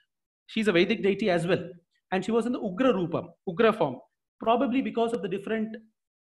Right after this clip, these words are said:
other tantric practices, including Vamachara, that were being followed in many of these temples at that point of time. So the Acharya, he did two things. First thing is he placed the Sannidhanam or the temple of Ganesha right in front of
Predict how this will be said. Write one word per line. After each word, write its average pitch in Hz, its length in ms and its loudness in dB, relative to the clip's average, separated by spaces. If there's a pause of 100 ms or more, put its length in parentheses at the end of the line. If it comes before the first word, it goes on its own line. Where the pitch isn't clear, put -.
(360)
other 196 180 2
tantric 208 480 0
practices, 170 580 -4 (240)
including 190 400 0
Vamachara, 165 560 -2
that 151 140 -6
were 165 140 -4
being 175 260 -8
followed 165 460 0
in 170 100 -2
many 165 160 2
of 170 140 2
these 156 160 -4
temples 202 360 0
at 175 140 0
that 147 180 -2
point 156 220 -2
of - 160 -6
time. 156 180 -2 (840)
So - 180 -6
the 160 120 0
Acharya, 190 640 2
he 190 120 -4
did 233 200 -6
two 233 140 -6
things. 131 280 -6
First 233 280 0
thing 240 160 -2
is 196 160 -2
he 190 120 -4
placed 208 500 -2
the 190 260 0 (720)
Sannidhanam 180 640 2
or 160 200 0
the 151 120 0
temple 196 400 0
of 156 160 0
Ganesha 190 480 2
right 185 180 2
in 208 140 -4
front 165 260 -2
of 170 220 -2